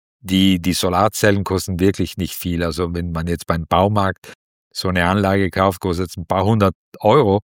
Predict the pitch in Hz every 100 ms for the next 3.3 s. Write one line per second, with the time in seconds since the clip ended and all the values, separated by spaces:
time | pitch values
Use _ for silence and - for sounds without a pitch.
0 | _ - 104 98 90 101 101 - 107 92
1 | 98 - - 101 95 107 98 - 101 95
2 | 98 98 110 127 104 110 - 92 95 104
3 | 98 101 92